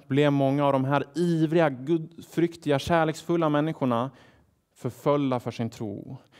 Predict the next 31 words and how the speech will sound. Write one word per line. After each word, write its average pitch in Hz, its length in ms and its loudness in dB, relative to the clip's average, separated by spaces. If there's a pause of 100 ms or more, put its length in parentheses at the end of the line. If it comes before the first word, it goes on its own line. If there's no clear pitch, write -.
(100)
Kort 180 280 0
sagt 165 300 2
så 151 100 -2
såg 170 300 0
kyrkan, 143 640 0 (180)
de - 140 0
såg 175 320 2
på 160 80 0
deras 151 360 2 (220)
rena 160 480 4
liv 170 360 4
och 151 80 4
lära 147 280 4
som 156 160 -2
ett 147 120 -2
hot 180 440 -6
mot 143 160 0
kyrkans 147 500 -2
makt. - 760 -2 (640)
Eh, 135 580 2
därför 151 440 2
utsattes 143 640 -2
de 131 120 -2
här 139 120 2
människorna 135 500 0
för - 200 -2
all 175 340 6
den 151 140 0
förödmjukelse, 139 680 0
allt 165 300 2
hån, 135 480 0